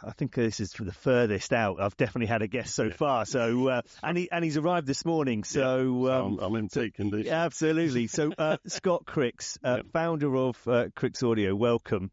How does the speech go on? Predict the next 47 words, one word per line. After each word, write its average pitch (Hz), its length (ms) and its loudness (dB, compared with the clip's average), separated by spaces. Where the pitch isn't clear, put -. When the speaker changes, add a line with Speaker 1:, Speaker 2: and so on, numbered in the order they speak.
Speaker 1:
and 95 200 -2
Speaker 2:
Mm. - 40 -12
Speaker 1:
thank 127 340 -2
you 98 300 0
very 104 300 2
much 98 260 -2
for, 95 320 2
for 98 80 -4
taking 104 320 -2
your 90 80 0
time 104 240 0
to 85 80 -10
come 101 220 -2
all 98 140 0
this 95 180 -2
way 95 200 4
over. 92 280 2
How, 117 320 -4
how 170 140 -4
was 143 120 -6
the 92 60 -6
flight? 80 300 -8
Speaker 2:
Brilliant. 90 280 2
Speaker 1:
Yeah. 123 100 -4
Speaker 2:
I 98 80 -2
didn't, 98 260 2
I 98 80 2
don't 98 180 0
lie 90 260 0
very 87 240 -4
much. 82 320 -2
Speaker 1:
<laughs> - 420 -4
Speaker 2:
It 123 120 0
wasn't 123 320 0
too 85 240 -4
bad, 78 320 -10
really. 92 360 -2
Speaker 1:
Yeah. 95 100 -6
And 117 120 -2
you're 113 80 0
Speaker 2:
Yeah. - 40 -2
Speaker 1:
feeling 131 280 2
okay 120 400 0
now? 101 280 0
Speaker 2:
Yeah, 110 120 -2
Speaker 1:
You're 147 160 0
Speaker 2:
not 156 40 2